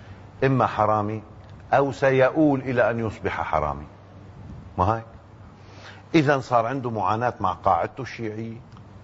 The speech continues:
وصار عنده معاناة بالأساس موجودة، لأنه وكيل عن رجل خارج السلطة وملاحق من قب-، من قبلها، وبالتالي هذا عبء أيضًا.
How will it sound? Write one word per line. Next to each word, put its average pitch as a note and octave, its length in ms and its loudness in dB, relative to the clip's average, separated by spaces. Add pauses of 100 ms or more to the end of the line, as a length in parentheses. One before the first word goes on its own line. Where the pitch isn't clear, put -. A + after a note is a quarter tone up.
(500)
وصار A#2 420 2
عنده A#2+ 360 -4
معاناة A2 640 0
بالأساس A2 540 -2
موجودة، A#2+ 500 -2
لأنه G2 440 -2
وكيل B2 680 0 (600)
عن A2+ 280 0
رجل A2 480 0
خارج B2+ 560 2
السلطة A2 500 -4
وملاحق A#2 760 2
من G2+ 220 -6 (160)
قب-، F2 240 -2
من G2+ 120 -2 (100)
قبلها، D#2+ 460 -2 (960)
وبالتالي A#2 580 2
هذا A2 240 2
عبء C3 300 0 (140)
أيضًا. G2 300 -2